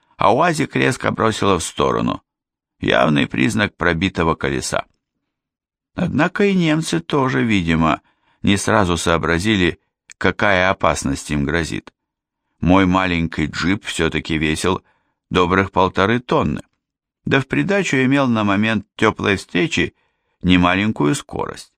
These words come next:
И в сторону меня повело не слишком удачно для мотоциклистов. Буквально им в лоб. В следующую секунду уазик сшиб два мотоэкипажа, как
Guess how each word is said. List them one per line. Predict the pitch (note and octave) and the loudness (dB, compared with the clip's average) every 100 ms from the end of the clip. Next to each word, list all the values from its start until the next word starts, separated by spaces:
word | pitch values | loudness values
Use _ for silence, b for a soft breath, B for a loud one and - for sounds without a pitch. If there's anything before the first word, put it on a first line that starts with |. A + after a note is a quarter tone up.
| _ _ _ _ _ _ - | _ _ _ _ _ _ -4
И | - | -2
в | C3 | -2
сторону | - F3+ G3 F3 | -2 0 0 0
меня | E3+ E3 D#3 | 0 0 0
повело | D3 - D3 D3 | 0 0 2 0
не | D3+ | 0
слишком | C#3+ D#3 D#3+ - C#3+ | -2 -2 -2 0 0
удачно | D3 D3 A#2 - D2+ B1+ | 2 2 0 -2 -4 -2
для | D#2+ | 0
мотоциклистов. | D#2+ D2+ C2+ A#1 - G#1+ - - - - _ _ _ _ - | 0 -2 -6 -6 -8 -10 -10 -10 -12 -16 _ _ _ _ -4
Буквально | F2 F#2+ F2+ G2 B2+ A#2+ A2 F2+ - _ _ _ _ | 0 2 2 2 2 2 2 0 -4 _ _ _ _
им | G2+ G2 E2+ | 2 4 4
в | |
лоб. | F2+ D2 - - - _ _ _ _ _ _ _ _ _ _ _ _ | 2 2 -2 -8 -20 _ _ _ _ _ _ _ _ _ _ _ _
В | |
следующую | - F#2 F2+ G#2 A2+ A#2 | -2 2 2 2 2 0
секунду | A#2 A#2+ - B2+ A#2+ A#2+ B B B B B - | 0 -2 0 2 2 0 B B B B B 0
уазик | A#2+ D3 C#3 C3+ - | 2 4 0 -2 -2
сшиб | - - C#3+ A2+ - _ | -2 0 0 0 -6 _
два | F#2+ G2 G2 | 0 2 4
мотоэкипажа, | E2 E2 D#2+ C2 A#1 - B1 - E2 D#2+ D2+ | 4 2 0 -2 -2 -6 -4 0 0 0 -2
как | E2+ E2 | -2 -2